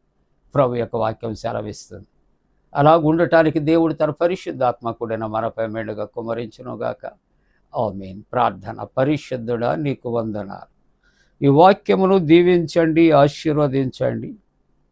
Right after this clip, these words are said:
నాయనా, ఎండలు తీవ్రత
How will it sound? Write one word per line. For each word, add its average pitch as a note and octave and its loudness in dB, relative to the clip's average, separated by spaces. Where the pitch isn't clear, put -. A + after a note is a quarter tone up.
నాయనా, D#3 8
ఎండలు F3+ 6
తీవ్రత F#3 4